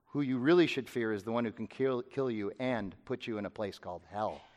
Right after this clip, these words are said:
That's the loss of your soul. Don't dread the loss of your life. Dread the loss of your soul. So Jesus, the head of the church, the Lord and Savior, he tells the people that are closest to him, uh, that, that things aren't gonna go the way they want.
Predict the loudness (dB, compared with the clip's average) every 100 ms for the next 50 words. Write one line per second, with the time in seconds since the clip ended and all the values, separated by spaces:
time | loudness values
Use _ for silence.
0 | _ _ -12 0 0 2 -4 -2 0 -2
1 | -4 -8 -8 -10 -8 -6 -8 -10 _ _
2 | _ _ _ _ _ _ 6 6 8 8
3 | 8 8 8 4 -2 0 2 2 2 -6
4 | 4 6 8 6 6 4 4 2 -4 -4
5 | -2 0 0 -2 -10 -16 -6 -2 -2 -4
6 | -10 _ _ _ _ _ _ _ _ 4
7 | 6 8 6 8 6 4 -10 -20 _ 0
8 | 8 10 10 6 10 10 8 2 4 8
9 | 8 6 4 8 8 8 4 6 4 4
10 | 4 2 2 4 6 6 6 8 8 6
11 | -4 4 6 6 6 -2 -20 -2 2 2
12 | 2 0 2 2 6 6 8 8 10 10
13 | 10 10 10 10 10 12 10 8 4